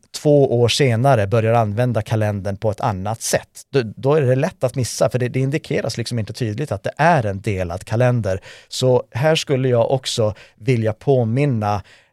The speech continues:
de som tillhandahåller de här tjänsterna om att det hade varit bra om det tydligare indikerades när en kalender var delad, och sen kanske en gång per år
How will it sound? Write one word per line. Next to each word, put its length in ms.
de 240
som 180
tillhandahåller 920
de 160
här 140
tjänsterna 680
om 140
att 120
det 80
hade 220
varit 500
bra 520
om 360
det 240
tydligare 680
indikerades 920
när 340
en 120
kalender 500
var 140
delad, 480
och 140
sen 220
kanske 520
en 300
gång 200
per 320
år 360